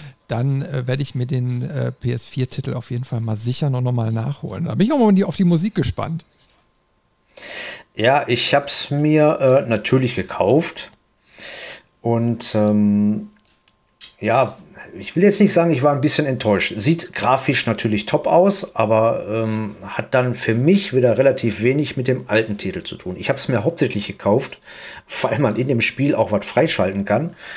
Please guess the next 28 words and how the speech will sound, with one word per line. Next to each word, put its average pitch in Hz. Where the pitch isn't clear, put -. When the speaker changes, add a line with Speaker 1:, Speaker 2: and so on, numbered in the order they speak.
Speaker 2:
dass 107
man 135
wieder 113
die 110
Originalversion 107
spielen 82
kann 73
auf 92
der 98
PlayStation 82
vier. 85
Also 92
man 98
kann 127
wieder 117
Shadow 127
of 117
the -
Beast 101
eins 117
spielen. 185
Speaker 1:
Mhm. 117
Speaker 2:
Und, 170
ähm, 160
man 123
kann 143
auch 160
sogar 135